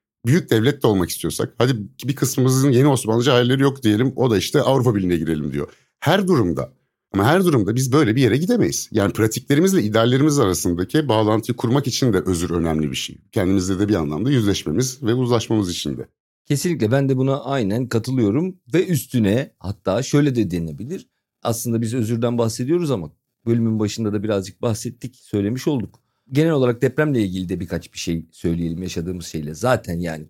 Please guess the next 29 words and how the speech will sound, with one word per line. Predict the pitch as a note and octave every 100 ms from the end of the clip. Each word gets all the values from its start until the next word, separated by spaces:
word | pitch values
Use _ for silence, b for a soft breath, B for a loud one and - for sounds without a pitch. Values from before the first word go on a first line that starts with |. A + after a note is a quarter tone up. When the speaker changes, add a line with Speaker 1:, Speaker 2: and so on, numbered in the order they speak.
| _
Speaker 2:
konuştuğumuz | A2+ G2+ - G2 E2+
konu | - G#2+ C3+ B2
onunla | B2+ A2 B2+
birebir | A#2+ A2+ A2+
ilintili. | A2+ F#2+ E2+ - A#2 F#3 b b b b
Burada | A#2+ C#3+ F#3
şeyi | F#3 E3+
de | F3 E3+ - -
görmek | B2+ B2+ B2+ B2+
lazım. | F2 E2+ D#2+ D#2+ - _
Bireylerin | G#2 A#2 C3 C3+ D3 F3
kendisinin | C#3+ B2 C3 B2 C3+ D3+ E3+ E3 A2+
bilgiyle | A#2+ C3+ F#3 C#3+ A2+
kurduğu | A#2 A2 A#2
ilişkinin | A2+ G2+ - - A#2 F#3 F#3+ _ _ _ _
aslında | D#3 D#3 C#3+ F3
değiştiğini | C#3 C#3 - C#3+ C#3
görmek | G#2 F2 D#2 -
lazım. | C#2+ E2 E2 - -
Bu | D3 D3+ -
Özgür | C#3 C#3 B2+ C3+ C#3 A#2+
Bey | C3 A#2 G#2
sizin | - A#2+
söylediğiniz | C#3 C3+ C3+ B2 B2
aslında | C3 A#2 C3+
bir | B2
yerden | B2+ G#2+ C#3 A#2
bağlanıyor. | A2 G#2+ G2+ D#2
Niye? | F#2+ E3+ C3 B2+